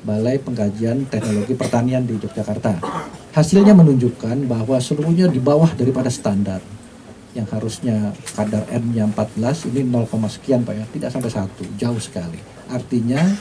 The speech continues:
ini belum memenuhi standar sebagai pupuk. Satu,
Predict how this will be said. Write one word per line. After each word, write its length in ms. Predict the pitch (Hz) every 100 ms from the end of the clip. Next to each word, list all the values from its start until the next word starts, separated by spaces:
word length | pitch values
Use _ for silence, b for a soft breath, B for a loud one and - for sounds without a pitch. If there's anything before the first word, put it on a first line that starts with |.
| - - - - -
ini 280 | 131 135 170
belum 400 | 117 120 151 160
memenuhi 200 | 127 123
standar 320 | - 117 123
sebagai 280 | - 113 107
pupuk. 320 | - 110 - - - - - - - - - - - - - - - -
Satu, 320 | 82 - 92